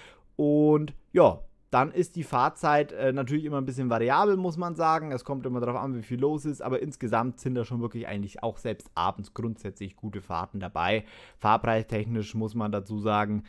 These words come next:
meistens so zwischen vier und fünf Euro eingependelt das Ganze.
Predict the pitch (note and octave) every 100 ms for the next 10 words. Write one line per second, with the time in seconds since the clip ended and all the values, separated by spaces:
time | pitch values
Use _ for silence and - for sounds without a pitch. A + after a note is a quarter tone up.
0 | - - F2+ G2 A2+ G2 G2+ - G2+ G#2+
1 | - A2+ A2 G2+ G2+ F#2+ F2 F2+ F#2+ -
2 | F2 F#2 E2+ F2+ F2 E2+ E2+ - E2+ D#2+
3 | D#2+